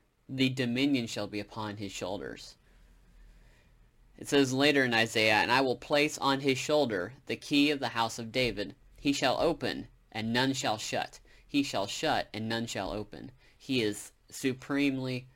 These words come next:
sovereign. It says in Revelation that he opens doors no man can close, and he closes doors that no man can open. Christ was king in the manger. He came to establish his kingdom on earth and to lead us to it.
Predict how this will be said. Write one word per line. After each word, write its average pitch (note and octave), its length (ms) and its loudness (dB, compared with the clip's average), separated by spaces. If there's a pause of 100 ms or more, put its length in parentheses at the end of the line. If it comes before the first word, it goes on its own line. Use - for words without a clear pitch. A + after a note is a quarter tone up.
sovereign. G2+ 640 -2 (400)
It - 60 -18
says C3+ 240 0
in B2+ 80 -2
Revelation B2+ 640 -2
that A2 140 -4
he C3+ 180 0
opens C3+ 320 0
doors B2+ 400 0
no B2+ 140 -2
man A#2+ 240 0
can - 160 -12
close, A2+ 560 -2 (100)
and B2+ 100 -10
he A2+ 120 -6
closes B2+ 500 0
doors G#2+ 320 -4
that - 160 -6
no A#2 160 -4
man G#2+ 240 -2
can G#2 160 -10
open. G#2+ 380 -8 (1000)
Christ D3+ 400 2
was B2 140 -4
king G#2 480 -2 (520)
in A#2 140 -6
the G#2+ 60 -6
manger. G2+ 480 -6 (880)
He C#3+ 80 -4
came C#3+ 320 0
to C#3+ 160 -4
establish C#3+ 800 0
his C3 160 -2
kingdom A#2+ 400 -2
on A2 120 -2
earth G2+ 380 -6 (260)
and C3 220 -2
to C3 240 -2
lead C#3 340 -2
us B2 280 -8
to D3+ 280 -8
it. - 240 -12